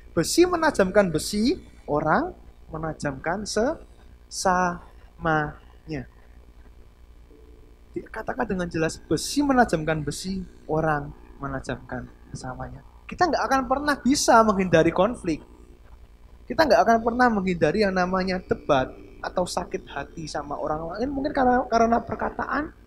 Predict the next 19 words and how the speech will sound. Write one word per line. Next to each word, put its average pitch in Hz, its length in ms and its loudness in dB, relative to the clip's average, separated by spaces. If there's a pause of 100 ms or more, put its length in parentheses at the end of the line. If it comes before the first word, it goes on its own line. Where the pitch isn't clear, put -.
(1080)
kan - 140 4
sering, 262 320 2 (160)
sering 240 240 2
banget 165 320 -2
nih, 170 180 -10 (480)
lidah 190 380 -2
tak - 160 -4
bertulang. 147 640 -4
Ya 135 160 -6
benar, 185 400 -6 (320)
walaupun 147 320 -4
lidah 160 240 0
kecil, 123 560 -10 (400)
tapi 165 240 -4
itu 190 80 -6
bisa 156 240 -6
mempengaruhi 147 560 -6
hidup 135 160 -10
seseorang. 123 560 -6